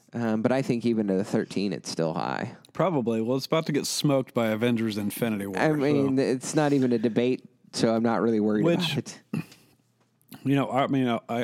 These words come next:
Speaker 2: I think arguably could have been a one seed also.
Speaker 1: Whew, it could have been up there. Yeah,
Speaker 2: I mean,
Speaker 1: definitely
Speaker 2: I mean, uh, y-, ma-,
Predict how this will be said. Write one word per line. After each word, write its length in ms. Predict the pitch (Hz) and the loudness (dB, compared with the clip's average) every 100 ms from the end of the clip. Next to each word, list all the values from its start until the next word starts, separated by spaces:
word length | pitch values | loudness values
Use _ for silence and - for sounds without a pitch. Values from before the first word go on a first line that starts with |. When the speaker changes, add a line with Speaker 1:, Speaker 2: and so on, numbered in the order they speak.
| - | -2
Speaker 2:
I 100 | 120 | -2
think 180 | 120 | -2
arguably 460 | 104 110 110 107 107 | -2 -2 -2 -2 -2
could 100 | 120 | -2
have 60 | 107 | -2
been 80 | 104 | -2
a 40 | |
one 240 | 95 101 98 | -4 -6 -6
seed 320 | 98 90 80 | -6 -10 -12
also. 380 | - 92 87 87 85 - - - - - | -12 -10 -10 -10 -12 -16 -20 -20 -12 0
Speaker 1:
Whew, 300 | 269 233 113 | 2 4 0
it 80 | - | 2
could 160 | 143 | 2
have 80 | 127 | 4
been 120 | 127 | 2
up 160 | 120 113 | 0 0
there. 340 | 107 95 110 - _ - | 0 0 -4 -8 _ -4
Yeah, 160 | 120 | -2
Speaker 2:
I 60 | 127 | 0
mean, 80 | 95 | 0
Speaker 1:
definitely 280 | 160 175 190 | 0 2 2
Speaker 2:
I 140 | 185 | 2
mean, 160 | 175 139 | 0 -4
uh, 40 | |
y-, 60 | - - | -8 -14
ma-, 100 | - | -8